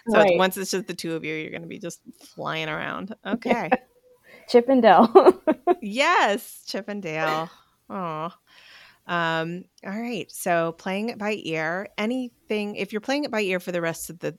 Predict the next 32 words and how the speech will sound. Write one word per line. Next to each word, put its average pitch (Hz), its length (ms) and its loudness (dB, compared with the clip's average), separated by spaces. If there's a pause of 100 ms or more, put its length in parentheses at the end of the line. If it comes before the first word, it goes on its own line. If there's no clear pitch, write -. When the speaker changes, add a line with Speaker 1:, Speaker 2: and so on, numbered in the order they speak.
Speaker 1:
the 160 100 -6
trip, 160 300 -6
is 151 80 -6
there 170 120 -2
anything 202 440 -6
else 165 180 -4
special 156 600 -6
that 156 180 -6
you 156 120 -8
want 151 220 -6
to 160 80 -8
note 151 480 -4
about, 143 580 -2 (380)
um, 147 380 -8 (200)
things 190 280 -4
that 175 140 -4
you 156 500 -8
have 170 280 -2
on 151 300 -4
your, 143 340 -6
your 156 220 -10
list 180 320 -6
that 156 140 -6
you, 156 260 -8
you 156 220 -8
know 156 220 -6
you're 165 160 -4
gonna 151 200 -6
need 151 280 -8
to - 120 -16
check - 340 -14
off, 226 460 -4